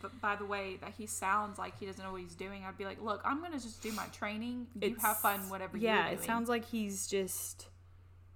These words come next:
Speaker 2: like, frantic and losing it or something. So around six forty, the last words we know of are over the radio of the planes is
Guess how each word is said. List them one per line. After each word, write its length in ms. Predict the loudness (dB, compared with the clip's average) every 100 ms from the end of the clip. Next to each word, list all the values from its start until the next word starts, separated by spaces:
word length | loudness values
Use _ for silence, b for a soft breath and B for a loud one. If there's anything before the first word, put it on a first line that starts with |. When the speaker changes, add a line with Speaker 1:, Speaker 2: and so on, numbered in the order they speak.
| -18 -6
Speaker 2:
like, 200 | -6 -6
frantic 720 | -6 2 4 4 2 0 0
and 360 | -4 -4 -6 -10 -12 -16 -10
losing 480 | -4 6 6 6 2
it 100 | 0
or 120 | -4 -2
something. 420 | -4 -4 -6 -8 -10 -16 B B B B B B B
So 160 | 6 10
around 340 | 12 12 10
six 380 | 6 2 0 -2
forty, 480 | 2 4 4 4 0 B -2
the 120 | 4
last 360 | 8 8 6 6
words 300 | 6 6 2
we 120 | 0
know 440 | 2 4 2 0 B B -18 -20 -8 2
of 500 | 4 6 4 2 -4 -18 -20 -20 -8 2
are 320 | 6 8 6
over 280 | 4 2 -2
the 100 | 2
radio 520 | 4 4 4 4 2
of 120 | 0
the 80 | -4
planes 680 | 0 0 2 0 -2 -6 -4
is 640 | 0 2 2 -2 -4 -8